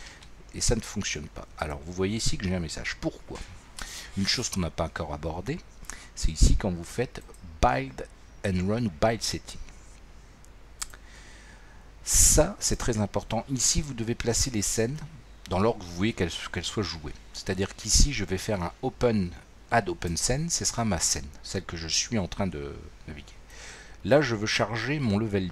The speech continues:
deux, mais cette scène n'est pas dans le build. Donc il faut que je la glisse dedans. Donc tout simplement, je vais ici, je prends ma level deux, je la,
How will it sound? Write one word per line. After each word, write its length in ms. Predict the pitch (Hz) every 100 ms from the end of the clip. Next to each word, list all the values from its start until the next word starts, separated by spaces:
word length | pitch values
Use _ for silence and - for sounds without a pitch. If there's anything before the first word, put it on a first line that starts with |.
| 78
deux, 120 | 73 - -
mais 160 | 90
cette 240 | 90 - -
scène 220 | - 139
n'est 160 | 143 - -
pas 220 | 147 -
dans 120 | 92
le 100 | 82
build. 360 | 73 73 69 - - - - - - - -
Donc 240 | 90 -
il 40 | 127
faut 260 | - 170
que 120 | 165
je 140 | 98 95
la 160 | 90
glisse 360 | 78 98 139 -
dedans. 300 | 90 85 78 - 113 -
Donc 180 | - 85
tout 120 | -
simplement, 560 | 131 131 110 110 98 90
je 160 | 76
vais 180 | 82 82
ici, 400 | 76 - 117 151 - -
je 140 | 92
prends 240 | 90 - 113
ma 140 | 92
level 240 | 78 73 85
deux, 120 | 139
je 140 |
la, 60 | 107